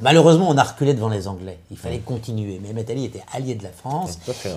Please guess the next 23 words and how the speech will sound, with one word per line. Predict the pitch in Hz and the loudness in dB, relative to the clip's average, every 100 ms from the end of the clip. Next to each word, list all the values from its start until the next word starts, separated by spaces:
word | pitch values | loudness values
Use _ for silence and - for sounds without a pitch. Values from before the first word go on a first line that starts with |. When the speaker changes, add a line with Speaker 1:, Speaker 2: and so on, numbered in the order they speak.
| 73 | 4
Speaker 1:
Il | 175 | 10
avait | 185 147 151 123 95 101 _ | 12 12 10 10 6 -4 _
conquis, | 170 165 - - 143 113 98 | 0 0 0 -6 -4 -2 -2
euh, | 95 | -4
pratiquement, | - 131 120 117 - 123 113 95 | -4 -6 -4 -8 -4 -2 0 -2
euh, | 90 - - _ | -8 -14 -20 _
tout | - | 0
le | 180 | 4
Moyen-Orient | 165 151 131 139 135 117 | 6 6 4 2 2 0
jusqu'au | 101 - 110 | -4 -8 -6
bord | 113 131 | 2 2
de | 110 | 2
la, | 92 | -4
de | 90 | -8
la | 98 | -6
Turquie, | 131 160 | -6 -4
la | 190 | 0
Syrie. | 147 190 180 220 | 0 2 0 0
Il | 104 | -4
avait | 101 | -6
conquis | 117 110 170 | -8 -4 -2
la | 113 | -2
Syrie. | - 170 208 | -2 -4 -4